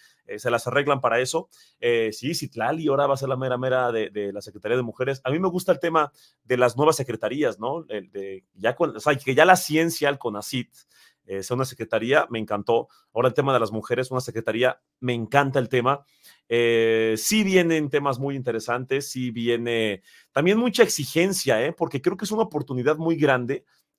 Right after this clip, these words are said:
eh, lo que está pasando hoy, lo que, lo que está anunciando no solo Claudia Sheinbaum, sino también Clara Brugada, que anunció,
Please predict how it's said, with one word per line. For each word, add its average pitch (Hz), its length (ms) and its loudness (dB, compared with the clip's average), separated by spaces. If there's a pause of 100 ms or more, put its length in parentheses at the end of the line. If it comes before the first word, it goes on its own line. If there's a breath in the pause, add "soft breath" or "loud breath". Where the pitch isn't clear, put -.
eh, 107 400 -2
lo 110 140 -2
que 123 60 -6
está 147 180 -2
pasando 151 340 2
hoy, 127 140 4
lo 139 100 0
que, 127 120 -4
lo 110 200 -4
que 113 120 -2
está 110 180 0
anunciando 139 720 0 (760)
no 156 140 6
solo 156 320 6
Claudia 147 260 2
Sheinbaum, 147 320 0
sino 123 160 -6
también 120 220 -2
Clara 139 180 2
Brugada, 113 460 2
que 110 120 -4
anunció, 113 600 2